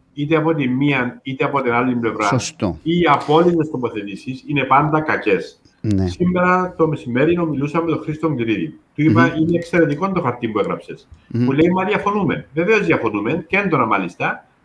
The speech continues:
Speaker 1: αλλά η ανταλλαγή απόψεων με κόσμιων τρόπων και με βάση την εμπειρία που έχει ο καθένας, είτε ακαδημαϊκά, είτε δικηγορικά, είτε άλλος πώς, είναι πάντα πολύ χρήσιμη.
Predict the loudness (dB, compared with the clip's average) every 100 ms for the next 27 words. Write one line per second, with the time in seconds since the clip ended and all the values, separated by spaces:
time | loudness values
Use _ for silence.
0 | -2 2 4 4 4 2 2 0 0 -2
1 | -2 -2 -4 -4 -2 0 -2 -6 -4 0
2 | 0 0 0 0 0 0 0 -4 -8 _
3 | _ _ 0 2 4 4 2 -2 0 0
4 | 0 0 0 2 0 0 -2 -2 0 0
5 | -2 -6 -4 -2 0 -2 0 0 0 0
6 | -2 -2 -10 _ _ -2 0 2 2 0
7 | -4 -2 0 0 0 0 -2 -2 -4 -4
8 | -6 -2 -2 0 -2 -2 -2 -2 -2 -4
9 | -4 -6